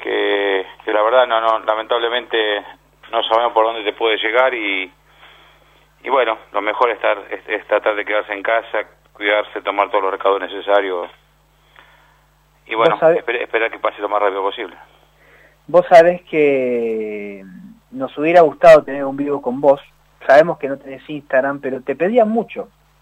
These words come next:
Speaker 2: Había, hay una, hay una, hay alguien tuyo ahí por ahí dando vueltas en Instagram que nos podía dar una mano.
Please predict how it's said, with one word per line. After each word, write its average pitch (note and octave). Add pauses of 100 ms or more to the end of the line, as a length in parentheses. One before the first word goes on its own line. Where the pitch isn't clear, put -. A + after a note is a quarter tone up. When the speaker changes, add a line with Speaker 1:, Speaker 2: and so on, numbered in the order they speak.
(200)
Speaker 2:
Había, A3+
hay B3+
una, A#3 (260)
hay A3+
una, G#3
hay G3+
alguien G3
tuyo F3+
ahí D#3+
por D#3+
ahí D#3+
dando D3+
vueltas D#3+
en D3+
Instagram E3+
que D3
nos C#3
podía D#3
dar D3+
una D3+
mano. F#3